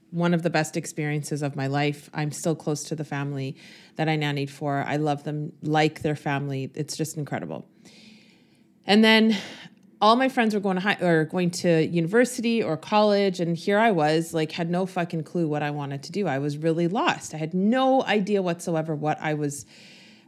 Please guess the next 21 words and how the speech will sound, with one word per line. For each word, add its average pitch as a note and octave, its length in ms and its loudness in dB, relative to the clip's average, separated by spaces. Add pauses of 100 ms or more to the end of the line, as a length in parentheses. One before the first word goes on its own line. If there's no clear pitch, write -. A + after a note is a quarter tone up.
(100)
um, C#3+ 440 -2 (720)
just A#3 220 2
n-, G#3 160 2
like, G3 280 4
nothing. G3 460 2
Nothing G3+ 320 0
was F#3 140 2
making F3 320 -2
sense D3 400 -8
to D#3+ 60 -8
me D3 120 -4
at D3 140 -2
all. C#3 160 -6
So E3+ 180 -4
I D#3+ 80 4
thought, F3 200 0
"Okay, F#3+ 240 0
well, E3+ 100 2
I'm E3+ 60 0
gonna F3+ 160 0
go E3 520 2